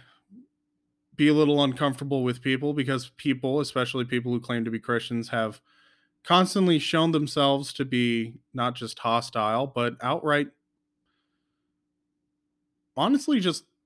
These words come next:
evil, towards you, abusive towards you. I love my church and I love Christians and I love God, but there are still sinners in the church.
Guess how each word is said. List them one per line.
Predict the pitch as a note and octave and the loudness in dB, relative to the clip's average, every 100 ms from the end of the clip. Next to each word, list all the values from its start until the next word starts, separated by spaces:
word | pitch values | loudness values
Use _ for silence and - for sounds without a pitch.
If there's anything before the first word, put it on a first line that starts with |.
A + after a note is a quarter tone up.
| _ _ _ _ _ _ _ _ _ _ _ _ _ _ _ - | _ _ _ _ _ _ _ _ _ _ _ _ _ _ _ -4
evil, | F#3+ B3 D3+ - _ _ _ - | 0 2 2 0 _ _ _ -10
towards | D#3+ C3+ A#2 | -4 -2 -4
you, | G2+ - _ _ _ _ _ _ _ _ _ _ - | -8 -12 _ _ _ _ _ _ _ _ _ _ -10
abusive | C#3 D#3 B3 B3+ F3 A#2+ | -6 0 0 4 2 2
towards | - B2 A2+ | -2 -2 -2
you. | - - _ _ _ _ _ _ _ _ _ _ _ _ _ _ _ _ _ _ _ _ _ _ _ _ _ _ _ _ _ _ _ _ _ _ _ _ _ _ _ _ | -8 -20 _ _ _ _ _ _ _ _ _ _ _ _ _ _ _ _ _ _ _ _ _ _ _ _ _ _ _ _ _ _ _ _ _ _ _ _ _ _ _ _
I | - | -4
love | C#3+ F#3 | 0 2
my | F#3 | 0
church | D3+ - G3 C3 | -2 -2 -2 -4
and | C3 | -4
I | A#2+ | -4
love | B2 C3+ - | -2 -4 -4
Christians | D3+ D3 - A2 A2 | -6 -6 -8 -10 -8
and | A2 | -6
I | |
love | A#2 A#2 | -4 -4
God, | A#2 A#2+ A#2 G2 B2 _ _ _ | 0 0 0 -2 -16 _ _ _
but | A2+ G#2+ G#2 _ _ _ _ _ _ _ - | -6 -6 -8 _ _ _ _ _ _ _ 0
there | C3+ D#3 | 4 6
are | D#3+ | 4
still | D#3 - D3+ | 2 0 -2
sinners | - C3+ C3+ B2+ | 0 0 0 0
in | B2 | -2
the | |
church. | A#2+ - B2+ - - - | -2 0 0 -2 -12 -20